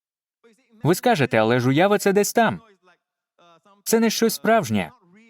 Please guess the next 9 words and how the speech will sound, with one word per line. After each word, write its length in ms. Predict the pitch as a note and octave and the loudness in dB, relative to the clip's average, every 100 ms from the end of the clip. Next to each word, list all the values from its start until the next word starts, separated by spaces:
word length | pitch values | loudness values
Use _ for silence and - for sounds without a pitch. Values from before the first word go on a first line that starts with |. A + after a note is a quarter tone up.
| - - | -20 -8
Це 160 | - G3+ | -2 2
лише 260 | G#3 - | 2 0
в 60 | G3+ | 0
моєму 340 | G3 G#3 G3+ | 2 2 2
розумі. 480 | F#3+ A3+ A#2+ F#2+ D#2+ - _ | 2 2 0 -2 -6 -14 _
Я 160 | C#3+ G#3+ | -2 0
просто 340 | G#3+ G3+ G#3 | 0 0 0
уявляю. 600 | G#3 G3 G3+ A3 G#2 D#2+ _ _ - | 2 2 2 2 0 -6 _ _ -2
Ні, 340 | D3+ G#3+ - | 0 0 -2